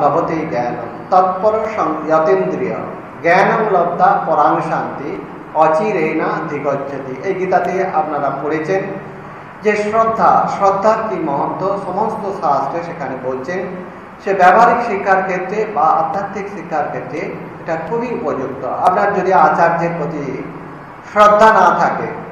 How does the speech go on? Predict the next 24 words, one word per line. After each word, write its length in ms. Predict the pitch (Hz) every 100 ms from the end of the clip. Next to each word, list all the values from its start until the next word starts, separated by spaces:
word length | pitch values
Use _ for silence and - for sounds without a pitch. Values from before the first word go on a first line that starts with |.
| - - - - - - - - - -
এখন 580 | 180 180 190 190 185 185 185
আমি 640 | 170 175 180 180 180 180 180 -
এই 120 | 165 156
যে 160 | 156
গীতা 240 | 151 156 147
ক্লাসটি 440 | 151 135 - 143 139
করছেন, 580 | 120 - 120 - - - - - - - - -
আপনি 320 | 190 190 190 196
বলেন, 260 | 202 196
"আপনি 260 | 185 190 185
আর 60 |
কি, 160 | - 151 -
কালকে 300 | 156 156 170
আপনি, 220 | 165 165
আপনার 380 | 160 147 151 156
ওখানে 260 | 151 151 156 147
গিয়েছিলাম 400 | 147 151 151 131 - - - - - -
অফিসে 580 | 151 151 156 - 120 - - - - - - - - -
কুপন 340 | 160 160 160
চাইতে, 360 | - - - 143
আপনি 220 | 143 147 147
তো 80 |
দিলেন 260 | 143 185 156
না, 220 | - 90